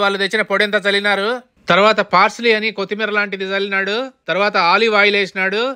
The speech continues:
ఇంకా మనకి కరోనా రాకుండా చేతులకి గ్లౌజులు వేసుకొని తిప్పినారు. మీరు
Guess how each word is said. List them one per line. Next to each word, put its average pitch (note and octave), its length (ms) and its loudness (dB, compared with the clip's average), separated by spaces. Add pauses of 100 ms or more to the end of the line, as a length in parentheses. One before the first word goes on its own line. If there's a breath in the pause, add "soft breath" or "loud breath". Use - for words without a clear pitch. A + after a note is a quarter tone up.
(160)
ఇంకా G#3 180 2
మనకి G3+ 300 2
కరోనా A3+ 340 4
రాకుండా G#3 380 2
చేతులకి G3+ 440 -4
గ్లౌజులు G#3 320 -2
వేసుకొని G3 280 -6
తిప్పినారు. G3+ 420 -2 (300)
మీరు F3+ 200 4